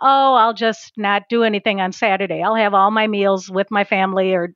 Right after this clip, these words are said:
you know, we're out of town, so I'm gonna eat." And I never, I kept that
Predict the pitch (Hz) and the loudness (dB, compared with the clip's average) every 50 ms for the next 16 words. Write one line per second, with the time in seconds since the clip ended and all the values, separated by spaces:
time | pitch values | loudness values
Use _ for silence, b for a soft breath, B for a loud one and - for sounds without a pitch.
0 | _ - 214 - 208 180 160 156 185 196 202 185 190 190 190 - - 190 185 190 | _ -18 -12 -8 -8 -6 -4 -4 -2 0 2 2 2 0 -2 -2 -2 0 0 0
1 | 196 - - 190 175 180 185 190 190 185 - 214 202 185 - B B B B B | -2 -4 -6 -4 -4 -4 -4 -4 -6 -6 -4 -4 -4 -4 -4 B B B B B
2 | B B - 226 220 202 190 202 208 208 208 208 202 240 247 262 262 - - 202 | B B -4 -2 -2 0 -2 0 2 2 0 2 2 0 0 0 0 -2 -4 -6
3 | - - - 226 - _ - - - - 208 214 220 | -4 -4 -4 -4 -4 _ -12 -6 -2 0 0 0 0